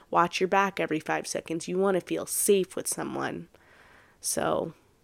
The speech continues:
yeah, no, she definitely needs to break up with him <laughs> 'cause he was, I mean, he was horrible to her. Like,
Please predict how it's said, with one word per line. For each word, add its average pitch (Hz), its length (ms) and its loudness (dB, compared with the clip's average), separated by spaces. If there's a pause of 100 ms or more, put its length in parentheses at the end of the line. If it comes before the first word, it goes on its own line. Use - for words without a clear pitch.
(280)
yeah, 85 260 -4
no, 82 300 -6
she 196 680 2 (840)
definitely 196 380 2
needs 247 300 2
to 320 100 4
break 220 320 4
up - 160 4
with 254 180 6
him 185 520 8 (520)
<laughs> - 520 -20
'cause 240 140 0
he 330 100 2
was, 320 380 4 (440)
I - 180 2
mean, 453 240 6 (1300)
he 466 280 12
was 440 140 12
horrible 392 480 12
to 208 160 10
her. - 160 10
Like, 294 360 10